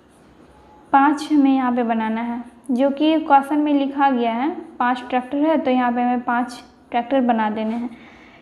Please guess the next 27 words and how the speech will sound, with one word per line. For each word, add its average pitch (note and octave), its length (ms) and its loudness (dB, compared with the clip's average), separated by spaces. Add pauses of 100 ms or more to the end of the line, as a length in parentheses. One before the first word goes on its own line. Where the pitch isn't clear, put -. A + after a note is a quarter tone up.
(140)
फिर D#4+ 500 2
B C#4+ 300 4
में, A#3+ 320 2 (240)
गाँव C4+ 320 4
B C#4+ 220 4
में D4+ 200 4
है D4 440 2
चार C#4 220 4
ट्रैक्टर, A#3 440 -4
तो C4 140 -4
यहाँ C4 200 0
पे C4 100 -4
हम D#4 140 0
चार C4 380 2
ट्रैक्टर B3+ 360 -2
बना A3+ 300 -2
देंगे B3 540 -2 (3500)
इस C#4+ 240 -4
तरह B3 220 2
से। F4 280 -2 (2000)
फिर D#4 340 6
गांव D4+ 300 4
सी E4 300 0
में C#4 400 0
छः E4+ 260 2
ट्रैक्टर B3+ 500 0
हैं, A3+ 180 -8